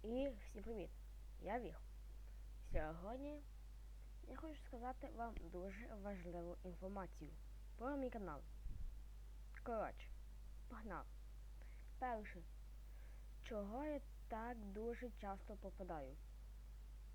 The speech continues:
І я не знаю, бо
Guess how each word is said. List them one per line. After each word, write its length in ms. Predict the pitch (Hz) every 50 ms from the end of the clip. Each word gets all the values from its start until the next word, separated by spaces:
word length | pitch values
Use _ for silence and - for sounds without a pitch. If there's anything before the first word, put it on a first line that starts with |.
| - - - - - - - - - - - - - - - - - - - - - - -
І 180 | - 262 262 254
я 580 | 277 294 302 285 277 277 277 269 262 247 214 - - - - - - -
не 200 | 240 254 254 240
знаю, 400 | 226 247 247 233 226 202 196 196
бо 220 | 208 233 269 277